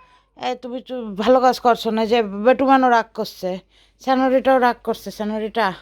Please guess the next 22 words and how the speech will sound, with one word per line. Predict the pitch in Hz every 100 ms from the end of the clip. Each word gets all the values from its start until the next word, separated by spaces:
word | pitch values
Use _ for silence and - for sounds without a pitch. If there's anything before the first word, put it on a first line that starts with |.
| _ - - - - _ -
সেনরিটা, | 262 277 285 285 302 277
আয়, | 285
তোর | 277 285
উপর | 254 254
একটা | 254 - 269 233 - _
কার্সি | - 254 196 262
স্পেল | - - 233
করে | 220 220 202
দিই | 185
আমি, | 185 185 220
আয়, | 226 190 - _ _ _ -
আয়। | 285 269 226 _ _ _
আচ্ছা, | 190 196
ঠিক | - 185
আছে, | 175 - _ _ _
করছি | - 180 -
না। | 160 165 - - - - _ _ _ _ _ _ _ _ _ _ _ - - _ _ _ _ _ _ - _ _ - _ _ _ _ _ _ _ _ _ _ _ _ _ -
তুমি, | 214 233
তুমি | 240 240
কি | 226 233
কারেন্টে | 233 226 240 254 254
শক | 247 240